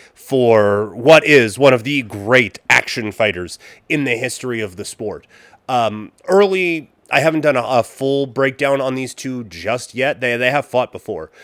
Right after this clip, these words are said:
But early kind of thoughts is that anything Gaethje does, Poirier does better. And we've seen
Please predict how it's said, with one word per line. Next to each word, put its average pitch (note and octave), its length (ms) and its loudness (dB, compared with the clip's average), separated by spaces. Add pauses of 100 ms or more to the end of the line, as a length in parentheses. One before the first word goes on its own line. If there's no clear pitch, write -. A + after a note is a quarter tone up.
(160)
But C3+ 300 6
early F3+ 460 2
kind D3 240 -2
of B2+ 120 -6
thoughts D3 500 -4
is B2+ 280 -6
that A#2+ 400 -2 (320)
anything C#3+ 640 0 (460)
Gaethje B2+ 560 -4
does, A#2+ 400 -2
Poirier A#2+ 480 -2
does A2 240 -6
better. A#2 260 -2
And F#3+ 160 0
we've A#3 140 -4
seen G3+ 320 0